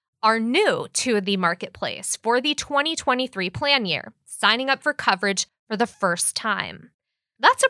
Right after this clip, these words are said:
pretty decent showing, almost eighty percent retention with twenty percent new customers. If you would like to see the breakdown of consumer enrollment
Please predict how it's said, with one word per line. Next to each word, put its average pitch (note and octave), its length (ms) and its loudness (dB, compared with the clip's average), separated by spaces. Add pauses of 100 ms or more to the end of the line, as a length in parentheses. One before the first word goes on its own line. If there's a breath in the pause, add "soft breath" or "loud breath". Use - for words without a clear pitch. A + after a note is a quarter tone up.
pretty G4+ 380 2
decent A#3+ 520 -2
showing, G#3 580 0 (100)
almost A3 460 0 (100)
eighty F4+ 260 4
percent A3+ 560 0
retention C#4 720 0 (140)
with G#3+ 220 -10
twenty D#4 420 2
percent F#3+ 580 -2 (120)
new F#3+ 320 -6
customers. - 920 -4 (680)
If B3+ 200 -2
you F4+ 280 4
would E4+ 160 0
like B3 220 2
to D#4 100 -2
see B3 240 2
the G3 140 0
breakdown F#3 600 2
of G#3+ 140 -2
consumer C4 600 2
enrollment F3+ 680 -2